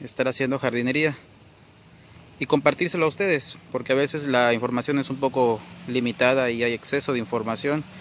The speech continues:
Yo he cometido muchos errores y he tenido algunos aciertos y me gustaría compartir con ustedes los aciertos.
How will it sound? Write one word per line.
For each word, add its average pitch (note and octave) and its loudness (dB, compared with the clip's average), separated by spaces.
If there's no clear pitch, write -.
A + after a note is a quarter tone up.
Yo C3 4
he C3+ 4
cometido C3 2
muchos C#3 -2
errores E3+ 0
y B2+ 2
he A#2 6
tenido A#2+ 0
algunos A#2+ -2
aciertos C#3+ -2
y - -4
me B2 -4
gustaría A#2 0
compartir A#2 0
con A#2+ -4
ustedes A#2 0
los A2+ -6
aciertos. A2+ -4